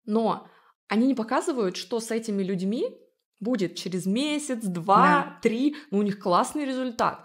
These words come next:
Speaker 1: Все остальные смотрят и думают: «Вау, я тоже так хочу, я хочу быстро,
Speaker 2: Мгм.
Speaker 1: и чтобы вот у меня был результат». А что там с этими людьми, что у них в отложенной перспективе по всем остальным системам и органам, ни-, никого не интересует.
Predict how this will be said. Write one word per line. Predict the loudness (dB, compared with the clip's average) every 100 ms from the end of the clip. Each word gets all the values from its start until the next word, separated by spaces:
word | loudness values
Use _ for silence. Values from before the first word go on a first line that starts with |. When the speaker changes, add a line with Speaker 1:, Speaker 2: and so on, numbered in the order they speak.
| -20 -10
Speaker 1:
Все | -6
остальные | -2 0 2
смотрят | 0 -2 -4 -4
и | -2
думают: | -2 -4 -4
«Вау, | -2 0
я | -2 -6
тоже | -8 -10
так | -12
хочу, | -12 -10
я | -10
хочу | -8 -6
быстро, | -2 0 -2 -4 -6 -6 -2
Speaker 2:
Мгм. | 0 2 2
Speaker 1:
и | 2
чтобы | -2 -4
вот | -4 -4
у |
меня | -4 -4
был | -4 -4
результат». | -6 -8 -8 -8 -10 -20 -16 -8
А | -6
что | -2 -2
там | -2 -4
с | -4
этими | -2 -2
людьми, | -2 -4 -4 -6 -12 -20 -18
что | -4 -2
у | 0
них | 0 -4
в |
отложенной | -4 -2 -2 -4
перспективе | -6 -8 -10 -10 -6 -4
по | -4
всем | -6 -4 -6
остальным | -4 -4 -4 -4
системам | -8 -8 -4 -4 -2 -4
и |
органам, | -4 -6 -6 -8 -12 -20 _ _
ни-, | -2 0 0
никого | -4 -4
не | -6 -8
интересует. | -10 -16 -14 -14 -14